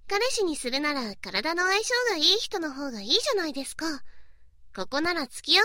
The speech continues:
う前から知れますし、お金も入って一石二鳥でしょ？それより、先輩こそ、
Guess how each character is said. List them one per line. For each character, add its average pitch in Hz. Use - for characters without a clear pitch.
う 427
前 330
か 294
ら 254
知 254
れ 262
ま 302
す 320
し、 285
お 165
金 247
も 254
入 247
っ 208
て -
一 160
石 285
二 226
鳥 302
で 320
し 370
ょ？ 453
そ -
れ 247
よ 285
り、 285
先 -
輩 -
こ -
そ、 -